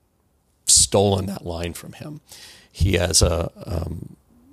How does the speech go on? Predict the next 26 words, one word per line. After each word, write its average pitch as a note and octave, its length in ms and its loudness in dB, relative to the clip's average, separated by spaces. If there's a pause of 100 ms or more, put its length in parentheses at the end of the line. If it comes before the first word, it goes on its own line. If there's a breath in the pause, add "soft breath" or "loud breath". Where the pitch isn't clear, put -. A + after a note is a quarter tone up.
(380)
you G2 140 -4
can F#2+ 120 4
see - 180 8
it F2+ 80 6
on F2+ 140 6
YouTube. E2+ 520 2
There's - 200 0
an F2 80 4
introduction F2+ 600 2
to - 140 -2
the, - 220 -4
a - 20 -12
trailer F#2+ 440 4
to - 160 -2
a E2+ 40 -2
film, F2 480 0 (640 loud breath)
um, E2 280 2
that - 120 0
he, - 100 8
a - 80 0
music F#2 300 2
film F2+ 220 0
that F2 120 2
he F2+ 100 4
does, F2 500 2 (140)
and E2+ 520 0